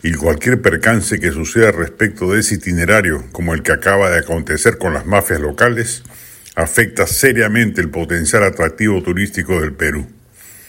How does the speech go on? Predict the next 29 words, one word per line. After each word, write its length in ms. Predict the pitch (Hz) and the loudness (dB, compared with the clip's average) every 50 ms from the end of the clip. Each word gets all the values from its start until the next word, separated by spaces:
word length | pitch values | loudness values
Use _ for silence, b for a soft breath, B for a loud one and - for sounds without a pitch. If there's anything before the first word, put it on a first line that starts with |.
| B B B B B B B B B B | B B B B B B B B B B
Lo 140 | - 87 82 | -2 0 2
que 100 | 80 92 | 2 0
trae 320 | 95 - 120 131 131 123 | 2 4 4 6 6 6
a 40 | 113 | 4
reflexión 520 | 101 98 90 - - - - - 123 120 | 2 0 -2 -2 -2 0 2 2 2 2
este 200 | 110 117 - 110 | 2 2 2 0
problema, 420 | 80 - 92 90 104 120 117 107 98 | 2 2 2 2 4 4 4 4 2
sin 160 | - 95 90 | 0 0 0
embargo, 500 | 87 90 92 110 113 117 123 120 - - | 0 2 4 4 4 4 4 2 0 0
es 140 | - 95 107 | -2 2 4
la 160 | 117 113 - | 4 4 4
carencia 500 | - 95 95 107 123 123 110 113 - 95 | 2 2 2 4 2 2 2 2 2 2
de 60 | 101 | 2
una 240 | 107 110 101 85 - | 4 2 0 0 0
política 560 | - 90 92 104 110 104 - 110 90 92 87 | 0 0 2 0 0 -2 -4 -2 0 2 2
global 360 | 80 82 82 87 98 104 107 | 2 0 2 2 2 2 4
de 120 | 107 101 82 | 2 2 0
turismo 480 | 71 95 90 101 117 95 104 113 107 | 0 -2 0 0 0 2 2 0 0
hacia 180 | 90 - - 92 | 0 0 -2 -4
el 80 | 80 64 | -4 -4
país 480 | - - 92 107 113 - - - B B B B B B B B B B B B B _ _ - - - - _ _ _ _ - | -4 -2 0 0 0 -2 -4 -6 B B B B B B B B B B B B B _ _ -20 -20 -20 -20 _ _ _ _ -2
que 160 | - 107 101 | 0 2 4
no 200 | 101 113 120 120 | 6 8 8 8
dependa 420 | 113 107 - 120 123 120 107 95 85 | 8 6 6 4 4 4 2 0 0
solo 380 | - 127 131 127 120 110 101 | 0 2 2 4 4 4 4
de 80 | 92 85 | 4 2
las 120 | 80 78 | 2 0
ruinas 320 | 82 104 123 123 117 95 - | 2 2 2 2 2 0 0
cusqueñas. 760 | - 85 - - - - 160 123 87 76 71 - - - | -2 -6 -6 -2 0 0 2 2 0 -4 -8 -12 -14 -18